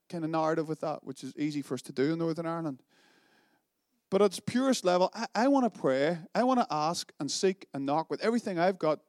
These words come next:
so I know that I've done everything I can. But then ultimately I have to come to the place where I say, "God, I don't know all of your thoughts, 'cause they're way above me. And, uh,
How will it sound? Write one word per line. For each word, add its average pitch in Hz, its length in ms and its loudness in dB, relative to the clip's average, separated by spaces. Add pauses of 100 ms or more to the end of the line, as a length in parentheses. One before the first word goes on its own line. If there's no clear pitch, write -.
(160)
so 190 220 -2
I 233 180 0
know 214 180 0
that 196 180 0
I've 226 280 -2
done 208 220 0
everything 185 420 -6
I 151 160 -4
can. 175 320 -8 (2000)
But - 100 -4
then 220 180 4
ultimately 208 520 2
I 143 60 4
have 143 160 -4
to 139 80 -10
come 135 220 -10
to 131 60 -8
the 117 100 -6
place - 460 -12 (1040)
where 135 120 0
I 135 40 0
say, 131 160 -4
"God, 123 440 0 (1160)
I 135 120 -6
don't 139 220 0
know 120 320 -2
all 107 240 -2
of 117 100 -8
your 117 100 -14
thoughts, - 600 -16 (320)
'cause 127 140 -14
they're 110 160 -6
way 113 140 -6
above 104 260 -12
me. 117 180 -20 (1400)
And, 123 240 -4
uh, 117 200 0